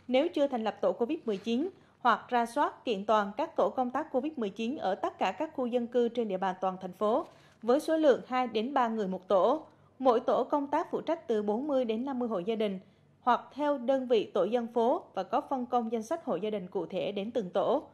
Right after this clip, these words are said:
Tổ covid mười chín có trách nhiệm thực hiện hàng ngày việc đi từng ngõ, gõ từng nhà, ra từng đối tượng, nhằm tuyên truyền, vận động, nhắc nhở người dân thực hiện nghiêm túc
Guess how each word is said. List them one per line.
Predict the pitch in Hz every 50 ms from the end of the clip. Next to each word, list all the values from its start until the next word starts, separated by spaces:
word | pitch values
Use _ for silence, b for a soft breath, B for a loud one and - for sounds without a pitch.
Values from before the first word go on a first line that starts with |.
| B B B B B B B -
Tổ | 247 240
covid | 240 - 294 311 359 349
mười | 294 247 220
chín | 220 240 233 247 285
có | 339 339
trách | - 381 370 -
nhiệm | 277 214 196
thực | - 214 214 -
hiện | 226 185 185
hàng | 196 220 202 202 202
ngày | 208 202 202 196
việc | 190 214 190 - -
đi | 254 254
từng | 254 - 226 190 190
ngõ, | 202 175 - 214
gõ | 240 - 214 190 170 208
từng | - 262 226 208
nhà, | 208 220 214 208 196 185 208
ra | 226 214 214
từng | - 214 208 208
đối | 208 254 277
tượng, | - 269 220 190 170 170 B B B B B B -
nhằm | 240 254 254 247 247 -
tuyên | 294 294 277 277
truyền, | 269 240 226 214 208
vận | 214 226 190 190 208
động, | 214 170 180 220
nhắc | 302 349 -
nhở | 254 226 160
người | 226 240 254 214
dân | 185 233 233 233 233
thực | 233 202 -
hiện | 226 202 196 220
nghiêm | 247 269 262
túc | 262 330 339